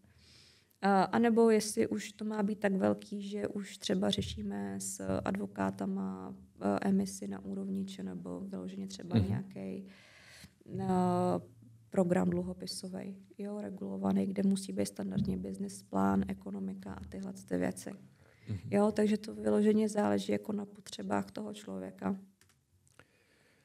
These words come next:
Speaker 2: Pak
Speaker 1: Jo.
Speaker 2: jsem taky na vašich stránkách našel, že, eh,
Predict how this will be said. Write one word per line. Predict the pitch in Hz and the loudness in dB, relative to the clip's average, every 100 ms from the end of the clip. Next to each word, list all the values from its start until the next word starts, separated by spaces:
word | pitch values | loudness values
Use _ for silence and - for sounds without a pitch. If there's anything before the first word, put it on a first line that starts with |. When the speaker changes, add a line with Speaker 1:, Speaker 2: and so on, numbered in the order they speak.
| _ - | _ -4
Speaker 2:
Pak | 107 | 0
Speaker 1:
Jo. | - | 6
Speaker 2:
jsem | 143 | 8
taky | 143 - | 8 8
na | 127 | 8
vašich | 127 139 | 8 4
stránkách | - 117 110 120 120 | 4 6 6 6 6
našel, | 107 98 - 95 101 | 4 2 2 2 2
že, | 101 107 101 101 - | 4 6 6 4 0
eh, | - | -8